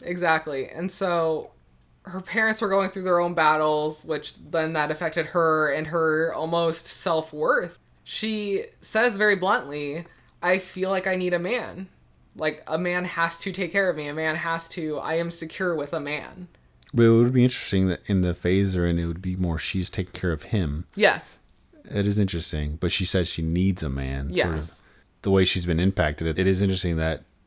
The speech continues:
Speaker 2: and, and I get it. Some women out there just, like, they don't like being alone or
Speaker 1: Yeah, she needs a partner.
Speaker 2: need a
Speaker 1: She needs
Speaker 2: partner.
Speaker 1: someone on her side consistently that isn't going to just leave.
Speaker 2: Mm.
Speaker 1: I think there's a lot of trauma with that, and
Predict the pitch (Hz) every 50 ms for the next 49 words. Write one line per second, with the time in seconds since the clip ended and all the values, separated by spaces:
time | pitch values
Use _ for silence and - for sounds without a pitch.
0 | - - 101 101 98 107 117 139 147 127 135 147 123 92 82 - - - - -
1 | 87 85 85 82 78 82 85 - 90 80 78 76 - - 71 76 - - 85 82
2 | 76 76 - 76 76 71 73 82 73 - 76 76 78 78 76 78 80 82 80 73
3 | 71 67 69 69 76 269 349 294 202 156 160 - - - 208 208 202 190 180 180
4 | 185 - 180 175 147 110 92 87 90 - - 175 202 202 - - 214 208 208 -
5 | 190 165 175 180 175 190 165 190 170 165 - - 175 151 156 156 151 - 170 165
6 | 160 - - - 170 160 - - - 156 - 82 147 156 156 160 156 143 - 160
7 | 175 160 165 160 151 143 147 147 143 143 - 151 143 147 135 - - 147 139 139
8 | 117 69 64 90 117 175 - _ - - 90 80 78 73 87 - _ _ _ _
9 | _ _ _ _ _ _ _ - - 196 208 214 226 208 208 208 196 190 175 165
10 | - - - 165 151 156 170 180 185 185 196 196 - - 214 214 214 214 208 -
11 | - 175 175 170 165 165 160 170